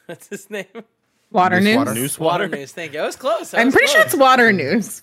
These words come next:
Speaker 1: Yeah,
Speaker 2: but
Speaker 1: Water Noose sounds right. With Water Noose and, uh, Sully's relationship,
Speaker 3: Yeah, you're right.
Speaker 1: I, I get that we don't get, like, a ton of it, but, like, there's so much implied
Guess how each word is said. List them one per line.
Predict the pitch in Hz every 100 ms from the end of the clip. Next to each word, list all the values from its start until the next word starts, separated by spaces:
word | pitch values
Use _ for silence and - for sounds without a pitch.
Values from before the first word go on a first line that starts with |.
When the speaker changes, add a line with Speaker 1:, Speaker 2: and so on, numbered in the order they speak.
| _
Speaker 1:
Yeah, | 214 202
Speaker 2:
but | 190
Speaker 1:
Water | 214 214
Noose | 190 -
sounds | 151 127
right. | 123 113 _ _ _ -
With | 160 143
Water | 151 170 202
Noose | 170 156 147 - -
and, | 135 131 127 -
uh, | 120 113 113 110 104
Sully's | - 156 156 123
relationship, | 120 117 131 85 82
Speaker 3:
Yeah, | 90
you're |
right. | 87 - -
Speaker 1:
I, | 220
I | 220 254
get | 262 -
that | 247
we | 226
don't | 151 170 185 180
get, | 185 -
like, | 151 -
a | 131
ton | - - 135 143 165 170 _ _
of | 170 165
it, | 196 156
but, | 170 151
like, | 151 147
there's | 170 170
so | 214 226
much | 226 -
implied | 180 156 - 147 160